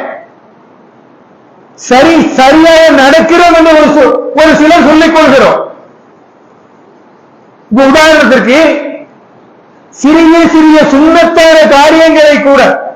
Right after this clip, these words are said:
முழுமையாக பின்பற்ற வேண்டும் என்பதற்காக ஒவ்வொரு மனிதர்களும் ஏதோ ஒரு விதத்தில் போராடி கொண்டிருக்கிறோம்.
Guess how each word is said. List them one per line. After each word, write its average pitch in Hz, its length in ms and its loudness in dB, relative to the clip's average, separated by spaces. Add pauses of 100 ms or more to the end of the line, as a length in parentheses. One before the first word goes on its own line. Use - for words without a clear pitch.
(680)
முழுமையாக 311 920 2
பின்பற்ற 339 460 0
வேண்டும் 302 300 2
என்பதற்காக 262 640 0 (1800)
ஒவ்வொரு 320 560 2
மனிதர்களும் 302 680 2
ஏதோ 339 400 2 (120)
ஒரு 320 100 2
விதத்தில் 311 420 0
போராடி 330 400 2
கொண்டிருக்கிறோம். 254 640 0